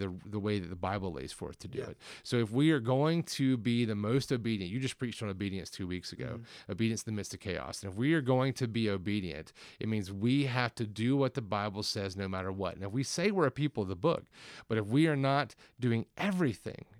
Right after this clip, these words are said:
Speaker 1: everything we do according to the Scriptures, primarily, utmost, obeying the Bible in every way, doing whatever the Bible says, then we are not really being a people of the book.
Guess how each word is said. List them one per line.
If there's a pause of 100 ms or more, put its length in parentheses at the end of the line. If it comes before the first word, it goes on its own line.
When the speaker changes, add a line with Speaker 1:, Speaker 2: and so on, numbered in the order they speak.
(140)
Speaker 1:
everything
we
do (320)
according
to
the
Scriptures,
primarily, (160)
utmost, (580)
obeying
the
Bible
in
every
way, (240)
doing
whatever
the
Bible
says, (300)
then
we
are
not
really
being
a
people
of
the
book.